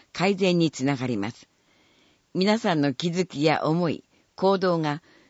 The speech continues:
鈴鹿の街を暮らしやすくしていきます。活動に参加したい。活動を始めたい。関心はある。でもどうしたらいいのかなという方は、ぜひ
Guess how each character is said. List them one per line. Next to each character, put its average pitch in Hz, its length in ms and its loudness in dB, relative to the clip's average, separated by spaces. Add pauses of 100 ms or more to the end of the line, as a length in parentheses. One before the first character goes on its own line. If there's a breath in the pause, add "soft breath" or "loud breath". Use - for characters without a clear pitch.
鈴 208 280 -2
鹿 208 120 2
の 196 140 2
街 185 360 0
を 139 60 0
暮 190 220 0
ら 214 80 0
し 196 160 -4
や 190 80 0
す - 140 -12
く 143 100 -2
し - 80 -6
て 139 100 0
い 131 120 2
き 104 140 -10
ま 117 120 -4
す。 - 220 -18 (1000)
活 185 300 -6
動 214 160 4
に 185 140 2
参 185 240 -2
加 175 160 -2
し - 100 -6
た 139 140 -6
い。 - 100 -12 (680 soft breath)
活 185 280 -6
動 196 220 6
を 175 60 6
始 170 260 -2
め 180 120 2
た 156 160 -4
い。 - 140 -10 (720)
関 226 240 2
心 226 280 2
は 190 200 0
あ 156 80 -4
る。 - 120 -10 (760)
で 190 160 2
も 135 180 2
ど 202 160 2
う 240 80 4
し - 60 -6
た 170 100 0
ら 135 120 2
い 139 80 0
い 170 120 4
の 135 120 2
か 113 140 -6
な 123 200 -4 (240)
と 196 100 -2
い 196 140 0
う 170 60 -2
方 165 280 -4
は、 123 220 -4 (440 soft breath)
ぜ 220 200 2
ひ 156 260 -4